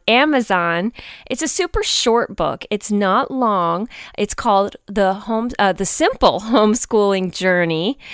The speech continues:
uh, Building a Family and Not Just a Transcript. And it's really all about our journey from kindergarten to high school graduation and off to college, and how we stayed on that simple path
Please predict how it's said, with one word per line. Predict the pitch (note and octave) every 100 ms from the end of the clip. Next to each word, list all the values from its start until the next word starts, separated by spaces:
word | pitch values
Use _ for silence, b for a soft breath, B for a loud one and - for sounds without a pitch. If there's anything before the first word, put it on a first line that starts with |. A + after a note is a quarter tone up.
| B B _ _
uh, | F3+ E3 -
Building | G#3 F#3+ G3+ G3
a | G3
Family | - D#3+ D#3 C#3 C3+
and | - D#3
Not | D3+ -
Just | D3 D3+
a | D3+
Transcript. | - D3+ D3 - D3+ D3
And | - B3+
it's | B3+
really | C#4 D#4 E4 -
all | F3+ F#3+
about | F3+ E3
our | D#3+
journey | D#3 D3+ D3 C#3+
from | - D#3
kindergarten | - D#3+ E3+ F3 F3 F#3+ G#3 B B -
to | G3+ F3+ E3+ E3+ - _ -
high | E3+
school | F#3+ - A#3+ A3+
graduation | G#3 G3 G3 F3 F#3+ - B3
and | G#3
off | E3+ F3+
to | -
college, | - - E3 F#3+ C#4 D4+ - B B B -
and | G3+ F#3+
how | G3+ G3+ F#3+
we | A#3 B3+
stayed | A#3+ - G#3 G#3
on | A3+ G#3+
that | A3+ A3
simple | - A#3 G#3+ A3
path | A3 - G#3 A3+ D4+ -